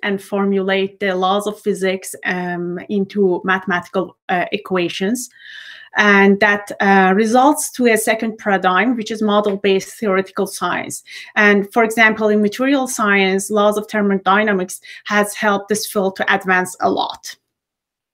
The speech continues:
And few decades ago, with, um, advance in the computation power of the computers, many problems that can't be fi-, uh,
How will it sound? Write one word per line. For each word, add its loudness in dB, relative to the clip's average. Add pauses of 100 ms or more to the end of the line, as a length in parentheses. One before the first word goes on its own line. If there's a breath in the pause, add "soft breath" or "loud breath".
(280)
And 4
few 4
decades 0
ago, 0 (420 loud breath)
with, 4 (160)
um, 2
advance -2
in -2
the 2
computation -6
power -2
of -4
the -8
computers, -2 (680 loud breath)
many 6
problems 2
that 0
can't -4
be -2 (180 loud breath)
fi-, 2
uh, 2